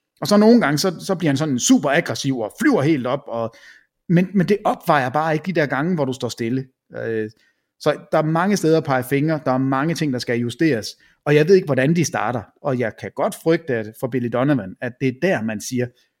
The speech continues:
"Nu prøver vi en ny head coach, fordi det her, det virker ikke." Og jeg synes faktisk også, det vil være berettiget.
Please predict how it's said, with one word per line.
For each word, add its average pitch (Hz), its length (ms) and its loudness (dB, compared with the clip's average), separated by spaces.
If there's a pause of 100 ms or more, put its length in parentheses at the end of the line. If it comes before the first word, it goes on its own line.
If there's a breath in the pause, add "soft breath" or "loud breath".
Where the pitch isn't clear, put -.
(280)
"Nu 165 80 4
prøver 180 220 6
vi 165 120 4
en 151 80 4
ny 156 120 2
head 165 120 4
coach, 120 340 -6
fordi 131 220 -6
det 147 120 0
her, 147 100 2
det 147 180 0
virker 156 280 2
ikke." 110 180 -6 (120)
Og 151 60 -2
jeg 131 80 0
synes 151 160 0
faktisk 160 240 0
også, 170 120 0
det 165 80 -2
vil 131 80 -4
være 131 80 0
berettiget. 139 500 -4